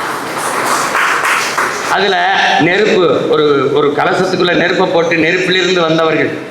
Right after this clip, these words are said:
நெருப்பை போன்றவர்கள் நாங்கள், நெருப்பிலிருந்து வந்தவர்கள் வன்னியர்கள் சொல்றத ஒரு சமூகம் கேலி பண்ணுது. நெருப்பிலிருந்து எவனாவது பிறக்க முடியுமா? நெருப்பிலிருந்து வந்தவர்கள், நெருப்பிலிருந்து பிறந்தவர்கள் என்று அதுக்கு பொருள் அல்ல.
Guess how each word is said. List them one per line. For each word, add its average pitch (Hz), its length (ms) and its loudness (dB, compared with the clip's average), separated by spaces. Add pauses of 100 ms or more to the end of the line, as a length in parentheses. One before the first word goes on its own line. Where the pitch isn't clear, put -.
(240)
நெருப்பை 196 380 0
போன்றவர்கள் 190 580 2
நாங்கள், 165 320 2
நெருப்பிலிருந்து 190 580 2
வந்தவர்கள் 165 480 0
வன்னியர்கள் 156 580 0
சொல்றத 160 280 2 (640)
ஒரு 175 200 0
சமூகம் 190 440 2
கேலி 190 220 2
பண்ணுது. 165 240 0 (500)
நெருப்பிலிருந்து 226 540 2
எவனாவது 208 400 2
பிறக்க 196 300 0
முடியுமா? 175 320 0 (200)
நெருப்பிலிருந்து 214 840 2 (560)
வந்தவர்கள், 196 720 2 (100)
நெருப்பிலிருந்து 214 840 2
பிறந்தவர்கள் 208 800 2
என்று 196 360 0
அதுக்கு 180 260 0
பொருள் 220 300 0
அல்ல. 269 320 2